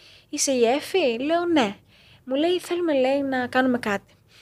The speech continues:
Επειδή», λέει, «είμα-, είναι τιμή μας», λέει, «που κολυμπάς στους αγώνες και επειδή η, η προσπάθειά σου είναι αξιαγάπητη, θέλαμε να σου δώσουμε ένα μετάλλιο», μου λέει, «να σε βραβεύσουμε». Και εκεί,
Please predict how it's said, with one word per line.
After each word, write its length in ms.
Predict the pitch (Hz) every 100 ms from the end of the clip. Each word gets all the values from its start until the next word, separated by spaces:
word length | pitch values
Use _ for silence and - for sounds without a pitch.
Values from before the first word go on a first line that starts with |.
| - - -
Επειδή», 280 | 247 247
λέει, 480 | 294 294 339 339 277
«είμα-, 380 | - 277 294 285
είναι 300 | 285 311 320 311
τιμή 280 | 269 302
μας», 220 | 294 226 202
λέει, 220 | 196 196
«που 120 | 196
κολυμπάς 460 | - 196 185 190 196
στους 160 | -
αγώνες 760 | 190 180 185 185 185 247 - - - - _
και 100 | -
επειδή 360 | 254 247 233 269
η, 540 | 302 302 226 220 208 233
η 60 |
προσπάθειά 600 | 240 233 269 262 294 262
σου 220 | 262 - 294 277 262 247
είναι 220 | 254 269
αξιαγάπητη, 1040 | 269 - 226 220 233 233 226 202 220 262 - - - -
θέλαμε 480 | - 294 311 311 302 285 262 247 240 - - -
να 100 | 240
σου 120 | 220 240
δώσουμε 240 | 240 254
ένα 80 | 233
μετάλλιο», 520 | 220 202 180 170 165
μου 120 | 165
λέει, 320 | - - - -
«να 80 |
σε 120 | 208 214
βραβεύσουμε». 800 | 202 214 208 208 - 170 - - _ - - - _ _
Και 160 | - -
εκεί, 300 | - 381 -